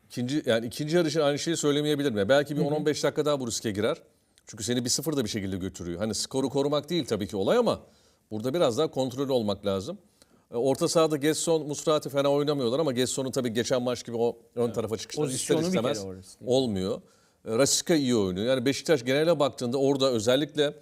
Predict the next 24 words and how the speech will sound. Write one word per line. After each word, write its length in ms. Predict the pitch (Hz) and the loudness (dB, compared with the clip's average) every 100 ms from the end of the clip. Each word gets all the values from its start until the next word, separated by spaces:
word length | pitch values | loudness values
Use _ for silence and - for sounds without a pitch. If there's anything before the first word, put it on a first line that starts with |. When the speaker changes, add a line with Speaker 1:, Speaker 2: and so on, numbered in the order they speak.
| _ _ _ | _ _ _
Speaker 1:
bir 140 | 120 113 | -4 -2
dediğin 240 | 120 147 | -2 -2
gibi 160 | 139 127 | -4 0
sen 240 | 139 131 | 0 0
bir 40 | |
yedi 140 | 117 110 | -2 -2
sekiz 260 | 143 131 | -4 0
dakika 240 | 135 120 113 | 0 0 0
bocaladılar 500 | 120 123 127 123 127 | 2 4 2 4 4
o 140 | 104 | 4
bölümde 320 | 104 101 113 | 2 0 0
ama 260 | 139 120 104 - _ _ _ | 2 2 0 -2 _ _ _
Speaker 2:
Bir 40 | 101 | 2
Speaker 1:
diğer 120 | 123 | 6
Speaker 2:
tane 160 | 214 214 | 6 8
Speaker 1:
tarafta 140 | 226 208 | 8 6
Speaker 2:
pozisyon 320 | 196 226 208 | 6 4 6
var. 220 | 165 147 | 4 4
Papa, 540 | 165 156 170 160 - - | 2 4 4 4 0 -6
e, 40 | 165 151 143 139 139 131 139 | -4 0 2 2 0 -4 0
Dopoulos'un 360 | 147 - 151 127 | 0 0 0 0
Speaker 1:
Olsun. 140 | 156 | -2
Speaker 2:
kafa 320 | - 156 170 | 0 4 6
vuruşu. 520 | 143 123 117 131 120 | 4 0 -4 -4 -6